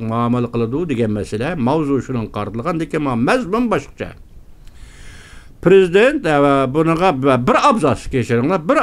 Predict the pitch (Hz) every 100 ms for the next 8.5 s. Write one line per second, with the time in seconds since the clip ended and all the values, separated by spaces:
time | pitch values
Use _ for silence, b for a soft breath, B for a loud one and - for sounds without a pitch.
0 | 208 185 220 240 170 135 247 277 202 -
1 | 120 95 80 - - - - B B B
2 | B B B - 202 254 285 294 208 214
3 | 233 294 240 208 220 247 277 254 - 185
4 | 202 220 233 214 - 240 175 175 220 226
5 | 226 196 208 262 - - 185 196 - -
6 | 170 131 185 - 147 143 139 107 101 208
7 | 214 - - - b b b b b 123
8 | 123 160 214 269 320